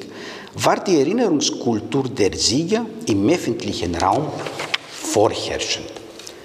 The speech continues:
Das Obristenregime von neunzehnhundertsiebenundsechzig bis neunzehnhundertvierundsiebzig instrumentalisierte den Bürgerkrieg, um sich politisch zu legitimieren. Erst nach neunzehnhundertvierundsiebzig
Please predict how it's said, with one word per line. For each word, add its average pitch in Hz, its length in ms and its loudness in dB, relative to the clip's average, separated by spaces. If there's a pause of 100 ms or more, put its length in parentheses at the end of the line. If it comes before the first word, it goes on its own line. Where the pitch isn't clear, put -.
(680)
Das - 300 2
Obristenregime 107 1160 2
von 101 440 -2
neunzehnhundertsiebenundsechzig 117 1300 2 (100)
bis - 200 0
neunzehnhundertvierundsiebzig 104 1500 0 (160)
instrumentalisierte 110 1300 2 (440)
den - 80 -6
Bürgerkrieg, 147 720 2 (400)
um 135 140 2
sich 113 240 -2
politisch 135 500 2
zu 120 100 0
legitimieren. 95 960 0 (840)
Erst 139 220 6
nach 131 180 4
neunzehnhundertvierundsiebzig 127 1500 4